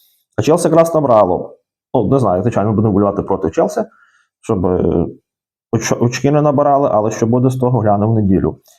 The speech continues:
Е, Манчестер Юнайтед грає вдома. Е, з-, якщо не помиляюсь, з Ноттінгемом дуже цікавий матч, бо Ноттінгем непогано, але, знаєте, коли вже доходить до лідерів, зараз грати, то втрачає очки. Манчестер Сіті грає на виїзді з Крістал Пелос.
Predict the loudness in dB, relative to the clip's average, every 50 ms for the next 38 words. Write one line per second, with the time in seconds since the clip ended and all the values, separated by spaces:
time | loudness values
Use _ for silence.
0 | _ _ _ _ _ _ _ _ _ -2 0 2 4 4 4 4 4 4 2 2
1 | 2 0 0 0 0 0 0 0 0 2 2 2 2 2 2 0 0 -2 -4 -12
2 | -16 _ _ _ _ _ _ _ _ _ _ _ _ _ _ _ _ _ _ _
3 | _ _ _ _ _ -4 0 0 2 2 2 2 2 2 2 4 4 4 4 2
4 | 0 -2 -6 -10 -14 -12 _ -2 0 2 4 4 4 4 4 2 2 2 0 0
5 | 0 0 0 0 0 2 2 2 2 2 2 2 2 0 0 2 2 2 2 2
6 | 2 0 0 0 0 0 0 2 2 0 2 2 0 0 0 0 0 0 0 0
7 | 0 -2 -2 -2 0 0 0 0 0 0 2 2 2 2 0 0 2 2 0 0
8 | 0 0 -2 -2 -4 -2 0 0 0 0 0 -2 -2 -2 -2 -2 -2 0 0 0
9 | 0 0 0 0 0 0 0 -2 -2 -2 -2 0 -2 -2 -2 -6 -8 -8 -6 -6
10 | -4 -2 0 0 0 -2 -4 -4 -4 -4 -4 -4 _ _ _ _ _ _ _ _
11 | _ _ -4 -2 0 2 0 0 0 0 -2 0 0 0 0 2 4 4 4 4
12 | 4 4 4 4 4 2 2 2 2 2 2 2 0 0 0 0 0 0 0 0
13 | 2 0 0 0 -2 -4 -8